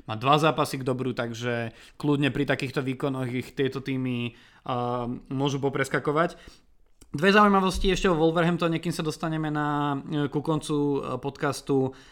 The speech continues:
Za posledné tri roky získali, získal Wolverha-, Wolverhampton až štyridsať zápasov, e,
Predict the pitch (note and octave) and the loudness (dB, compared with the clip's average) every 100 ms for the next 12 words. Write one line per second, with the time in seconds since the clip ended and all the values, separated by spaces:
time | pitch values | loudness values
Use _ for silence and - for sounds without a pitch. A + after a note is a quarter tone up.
0 | - B2 C#3+ C#3+ E3+ G3 G3+ - F3 E3+ | -12 2 2 4 2 4 2 2 2 2
1 | E3 A#3 D4 F#3 C#3 C#3+ E3 D#3 D#3 D3 | 2 -2 -2 -4 -6 -4 -2 0 0 0
2 | D#3+ E3 D3 D#3+ D3 D#3 - D#3 D#3+ D#3 | 0 0 0 0 0 -2 -4 -2 0 0
3 | D3+ D3 D#3+ C3+ - F3+ F#3+ F#3+ C#3+ D3+ | 0 -2 -4 -6 -4 0 0 0 0 2
4 | D3+ D3+ - D3 C#3 C3+ C3 B2+ - - | 2 0 0 0 2 2 0 -2 -10 -20
5 | - - | -20 -8